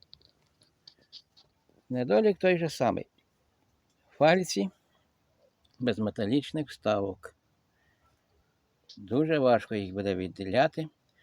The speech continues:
при прополісуванні. Корпус висилається суцільний, що трохи дорого, але зате він міцний. І є надія, що не буде лопати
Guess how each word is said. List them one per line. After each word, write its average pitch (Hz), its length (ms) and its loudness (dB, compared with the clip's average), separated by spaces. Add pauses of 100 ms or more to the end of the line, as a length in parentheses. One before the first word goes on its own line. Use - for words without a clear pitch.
(360)
при 180 300 0 (180)
прополісуванні. 110 1000 -4 (1120)
Корпус 208 480 0
висилається 170 760 0 (200)
суцільний, 131 680 0 (1120)
що 120 160 -6
трохи 151 380 0
дорого, 95 420 0 (120)
але 226 360 0
зате 175 300 -2
він 170 160 0
міцний. 123 460 -4 (760)
І 113 100 -4
є 120 120 4
надія, 180 440 0
що 113 160 -8
не 101 180 -8
буде 180 340 -4 (720)
лопати 147 580 0